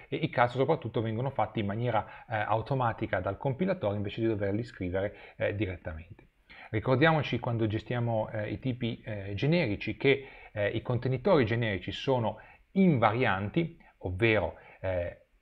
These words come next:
se i parametri sono legati all'ereditarietà, le classi che utilizzano questi parametri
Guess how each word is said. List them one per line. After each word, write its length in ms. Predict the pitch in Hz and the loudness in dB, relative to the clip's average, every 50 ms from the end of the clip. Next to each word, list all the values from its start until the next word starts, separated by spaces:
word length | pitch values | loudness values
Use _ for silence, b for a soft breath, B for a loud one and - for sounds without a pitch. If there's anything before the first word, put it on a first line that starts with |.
| _ _ _ - | _ _ _ -20
se 180 | - - - 127 | -8 -2 0 2
i 120 | 127 123 | 2 2
parametri 560 | 123 - 123 135 147 143 135 113 104 - 98 | 4 4 6 6 6 6 4 2 0 -2 -4
sono 160 | 92 - 101 | -6 -4 -2
legati 340 | 98 101 104 120 135 127 127 | -2 2 6 6 6 6 6
all'ereditarietà, 1080 | 110 104 101 101 107 107 107 120 127 127 147 143 160 196 202 190 - 117 117 131 135 B B B B B - | 2 0 2 2 2 2 0 0 0 0 0 2 2 2 0 2 4 6 6 6 6 B B B B B -4
le 320 | 117 110 120 131 147 143 | 0 2 4 4 4 4
classi 500 | - 160 165 156 143 - - - 110 - | 4 4 4 4 4 2 -2 -4 -6 -4
che 80 | - 104 | -2 -4
utilizzano 420 | 85 104 123 143 123 123 113 110 | -2 0 0 0 0 0 -2 -2
questi 280 | 104 117 113 - 208 180 | -2 -4 -4 -4 -4 0
parametri 540 | - 147 120 117 120 139 143 - 180 170 | 2 2 4 4 2 0 0 -2 -4 -4